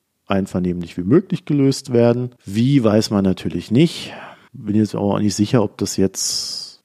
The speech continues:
irgendwie harmonisch zusammenzubringen ist mit dem Anspruch, die st-, strategischen Interessen Europas stärker in den Blick zu nehmen, weil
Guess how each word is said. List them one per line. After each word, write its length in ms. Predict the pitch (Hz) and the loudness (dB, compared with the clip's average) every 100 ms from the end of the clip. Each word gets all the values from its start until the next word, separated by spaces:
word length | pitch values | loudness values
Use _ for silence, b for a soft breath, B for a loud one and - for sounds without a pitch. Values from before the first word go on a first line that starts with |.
| - | 0
irgendwie 680 | 113 120 107 104 107 107 - | 0 2 0 4 6 4 2
harmonisch 580 | 95 95 98 104 110 - | 0 2 4 4 2 0
zusammenzubringen 920 | 101 92 90 107 - 95 - 101 101 | -2 0 0 -2 -2 -2 0 0 2
ist 120 | 92 | 0
mit 120 | 95 | -2
dem 160 | 92 92 | 0 0
Anspruch, 520 | 95 95 - - 87 | 0 -2 -4 -4 -4
die 260 | - 95 92 | -2 0 0
st-, 400 | - - - - | -2 -10 -12 -12
strategischen 640 | - 95 90 98 104 104 | -6 -4 0 2 2 2
Interessen 520 | 104 101 95 92 110 98 | -2 -2 0 0 -2 -2
Europas 480 | 92 190 185 - | -2 -2 0 -2
stärker 420 | - - 90 - - | -2 0 0 0 0
in 80 | |
den 140 | 92 85 | 0 0
Blick 260 | 95 - | -2 -4
zu 140 | - 98 | -4 -2
nehmen, 480 | 95 98 107 107 - | 2 4 4 0 -2
weil 480 | 90 92 95 95 | 2 4 4 2